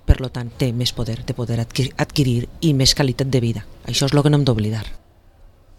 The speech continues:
I recordem, el vint-i-dos i vint-i-tres de novembre, en l'Escola de Negocis Lluís Vives,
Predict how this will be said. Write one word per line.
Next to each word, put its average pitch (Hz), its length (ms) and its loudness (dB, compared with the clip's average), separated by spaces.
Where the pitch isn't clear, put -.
I 214 160 6
recordem, 175 480 4
el 160 240 2
vint-i-dos 170 480 2
i 190 60 2
vint-i-tres 160 360 0
de 151 60 0
novembre, 185 400 4
en 196 80 2
l'Escola 160 320 2
de 156 80 2
Negocis 151 420 0
Lluís 151 220 0
Vives, 175 480 2